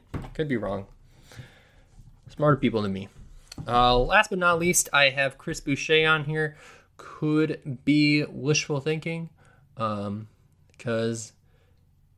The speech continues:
he obviously fits the prototype of the center that I wanted to add to this list, of a guy who, um, who can stretch the floor next to Giannis, but will also definitely, um,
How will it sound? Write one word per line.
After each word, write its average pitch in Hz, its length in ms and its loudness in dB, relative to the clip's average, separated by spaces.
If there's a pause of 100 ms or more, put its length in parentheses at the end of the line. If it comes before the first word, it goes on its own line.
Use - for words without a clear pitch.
(160)
he 123 160 0
obviously 131 520 2
fits - 340 -4
the - 80 -16
prototype 131 680 2
of 131 440 2
the 127 100 -4
center 127 300 4
that 123 100 4
I 120 80 6
wanted 123 220 2
to 117 100 4
add 120 120 4
to 131 80 -8
this 117 180 -8
list, 113 400 -10
of 104 100 -10
a 107 60 -8
guy 107 440 2
who, 101 420 -6 (640)
um, 95 540 -8 (1600)
who 120 120 -4
can 98 240 -6
stretch - 320 0
the 113 60 -10
floor 139 480 0
next 139 280 -6
to 139 80 -6
Giannis, 147 520 2
but 110 260 2 (520)
will 117 320 4
also 123 340 0
definitely, 139 1000 -4 (200)
um, 135 480 -10